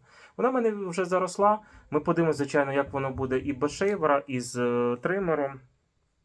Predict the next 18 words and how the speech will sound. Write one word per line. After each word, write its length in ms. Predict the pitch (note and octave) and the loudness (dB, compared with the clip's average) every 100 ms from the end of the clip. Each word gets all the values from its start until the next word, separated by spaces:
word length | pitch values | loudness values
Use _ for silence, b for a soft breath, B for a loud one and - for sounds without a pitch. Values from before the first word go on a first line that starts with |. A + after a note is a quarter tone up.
| _ | _
Ось. 280 | B2+ B2+ B2+ - B B B B B B | -4 0 4 2 B B B B B B
А, 220 | B2+ C3+ - | 2 2 0
і 240 | G#3+ A3 | -4 -4
в 60 | D3+ | 2
нас 220 | E3 D3+ | 2 2
буде, 420 | C3+ D3+ C#3+ C#3 | -4 0 2 2
е, 220 | C#3 C3+ C3+ | 0 -4 -4
тобто 400 | D3+ E3 D#3 D3 | -2 2 4 4
перевага 640 | C3+ E3 E3+ F3+ E3+ E3+ | 2 2 4 4 6 4
шейвера, 420 | E3 G#3 G3+ D#3 | 4 -2 2 0
що 160 | C#3+ C#3 | 0 -4
він 200 | D#3 C3+ | -4 2
бере 300 | C3+ B2+ - _ _ _ _ | 4 4 0 _ _ _ _
чистенько, 640 | - D#3 - G3+ A3 G#3+ E3+ | -6 -6 2 2 2 -2 -2
він 180 | C#3 C#3 | -2 -4
працює 420 | C#3 C#3 - C#3 | -2 -2 -2 -2
добре, 400 | C3+ G3 F3 E3+ | -2 0 0 0
але, 360 | C3+ C#3+ E3 | 0 2 0